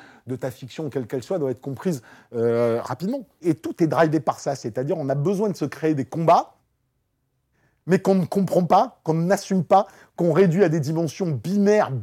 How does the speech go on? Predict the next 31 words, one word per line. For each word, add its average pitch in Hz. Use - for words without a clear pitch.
mais 160
bêtes, 131
bêtes 220
et 226
méchantes. 214
Moi, 208
je 175
m'en 175
foutrais -
que -
ça 113
soit 113
débile, 107
profond. 120
Si -
au 160
moins 165
j'avais 139
le 131
Zack 127
Snyder, 143
euh, 117
de 123
Man 143
of 135
Steel 165
qui 139
me 135
dit : « 143
Bon, 156
euh, -